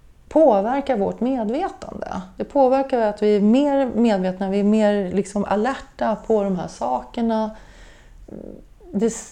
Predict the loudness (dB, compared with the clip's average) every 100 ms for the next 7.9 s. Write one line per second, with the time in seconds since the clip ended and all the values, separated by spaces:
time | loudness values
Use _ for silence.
0 | -8 -2 2 4 2 0 -2 -4 -6 -8
1 | -14 -6 -4 -4 -8 -8 -4 -6 -6 -10
2 | -12 -12 -14 -16 -20 -16 -16 -16 -14 -8
3 | -8 -6 -2 0 0 -2 -4 -6 -6 -8
4 | -10 -10 -14 -12 -12 -8 -6 -6 -8 -8
5 | -8 -10 -12 -14 -14 -16 -20 -20 -20 -20
6 | -20 -14 -10 -4 -4 -4 -6 -8 -10 -10
7 | -12 -14 -12 -12 -4 0 0 0 -2